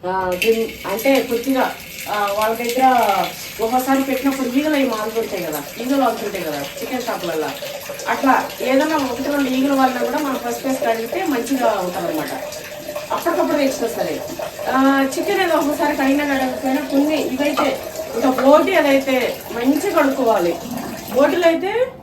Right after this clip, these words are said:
ఉప్పు, పసుపు, నిమ్మరసం అవి మూడు వేసి కడగాలండి.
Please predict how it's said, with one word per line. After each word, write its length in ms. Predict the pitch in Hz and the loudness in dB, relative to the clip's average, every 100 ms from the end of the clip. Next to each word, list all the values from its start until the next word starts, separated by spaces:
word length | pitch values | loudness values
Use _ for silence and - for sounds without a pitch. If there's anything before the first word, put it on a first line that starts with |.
| - - - - | -20 -20 -20 -12
ఉప్పు, 400 | 269 - 415 440 285 | -10 -2 0 2 0
పసుపు, 460 | 285 - 415 539 - - - | 0 0 0 0 -2 -6 0
నిమ్మరసం 540 | 302 339 277 277 220 | 4 4 4 0 -2
అవి 120 | 226 | 2
మూడు 260 | 262 339 392 | 4 4 2
వేసి 160 | 370 | 0
కడగాలండి. 640 | - 254 226 214 202 196 | -2 -2 0 0 0 -4